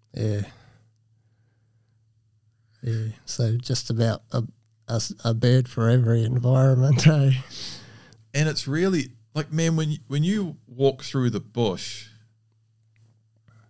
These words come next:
Speaker 2: to me, it's just blatantly obvious that it has evolved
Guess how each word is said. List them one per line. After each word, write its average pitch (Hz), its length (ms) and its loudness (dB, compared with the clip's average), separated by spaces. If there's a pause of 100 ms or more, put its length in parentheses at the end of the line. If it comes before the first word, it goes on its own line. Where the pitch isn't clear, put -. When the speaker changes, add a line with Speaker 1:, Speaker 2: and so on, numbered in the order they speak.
(1000)
Speaker 2:
to 147 140 0
me, 156 280 0
it's 196 200 -4
just 123 280 -6
blatantly 123 1040 -6
obvious 107 840 -8 (1000)
that 110 280 -2 (300)
it 117 140 0
has 107 200 -2
evolved 104 760 -2